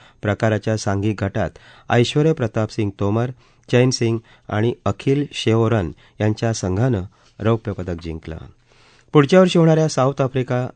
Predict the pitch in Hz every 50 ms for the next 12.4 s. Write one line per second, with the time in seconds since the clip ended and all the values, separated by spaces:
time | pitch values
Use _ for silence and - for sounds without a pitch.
0 | _ - - 98 101 107 107 104 104 107 107 - 104 - - 123 120 - 110 101
1 | - 113 113 110 113 110 110 - 104 92 - 104 113 117 117 113 - - - _
2 | _ _ - - 110 104 104 107 107 - 113 107 104 98 - - 135 127 120 107
3 | - 110 - - 110 101 104 107 107 107 110 _ - - - - _ - 104 110
4 | 113 117 - 123 113 - 123 113 107 107 101 98 113 104 - 104 101 104 107 107
5 | 107 107 - - 101 101 101 104 104 101 95 95 107 120 127 107 87 82 - -
6 | - - _ _ - 113 104 98 - 117 113 104 95 90 - - 92 87 87 82
7 | 85 82 78 78 78 73 _ _ - - - _ - - 131 139 143 139 135 127
8 | - 131 123 120 113 107 113 110 - 110 104 104 101 110 110 107 101 101 95 98
9 | 104 101 - - 101 101 95 - 110 110 95 80 - - - - _ _ - 107
10 | 107 110 110 107 - 107 107 - - 107 101 98 101 98 101 107 127 123 - 90
11 | 82 98 - - - - _ - 107 110 110 120 123 123 - 95 92 - - 139
12 | 131 117 101 - - 98 95